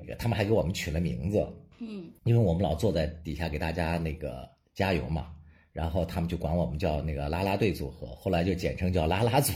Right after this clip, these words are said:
Speaker 1: 合了。<laughs> 你听这名字。<laughs> <laughs> 然后对方就，就挑战我们两个，然后就比赛进行得非常激烈嘛，这谁都不想输。然后正好最近我还报了一个羽毛球班，然后啊，刚学会那个双脚起跳杀球。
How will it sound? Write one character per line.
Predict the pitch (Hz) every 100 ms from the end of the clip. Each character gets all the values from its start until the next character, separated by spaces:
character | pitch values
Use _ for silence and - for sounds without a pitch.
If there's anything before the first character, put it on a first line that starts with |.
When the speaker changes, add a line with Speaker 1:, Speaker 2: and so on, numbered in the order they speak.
| -
Speaker 1:
合 | -
了。 | - - - - - - - - 302
<laughs> |
你 | 127
听 | 131 151
这 | 165 139
名 | 147 107 120
字。 | 117 117
<laughs> | - - - - - - 880 - - 466 - 392 - - -
<laughs> | 254 226 - 143 147 - - 247 247 233 185
然 | 113 123
后 | 127 120
对 | 143 127
方 | 113 117
就， | 113 104 98
就 | 113 98
挑 | - 80
战 | 85 123
我 | 80
们 | 73
两 | 80 53
个， | 67 64
然 | 62 80
后 | 98 92 85
就 | - 95
比 | 85
赛 | 78 107
进 | 104 90
行 | 90
得 | 87
非 | 92 113
常 | 76 82
激 | 90
烈 | 85
嘛， | 69 65
这 | 87
谁 | 78 87
都 | 104
不 | 90
想 | 85 62
输。 | - 87 85 - - - - -
然 | 98
后 | 165
正 | 165 117
好 | 92
最 | 113
近 | 101
我 | 80
还 | 85
报 | 85 92
了 | 78
一 |
个 | 87
羽 | 65
毛 | 69
球 | 76 85
班， | 90 101 101 64
然 | 73
后 | 82
啊， | 78
刚 | 78 110 127
学 | - 82
会 | 98 98 76
那 | 78
个 | 73
双 | - 113
脚 | 90 80
起 | 80 85
跳 | 82 107
杀 | 82 76
球。 | 76 - -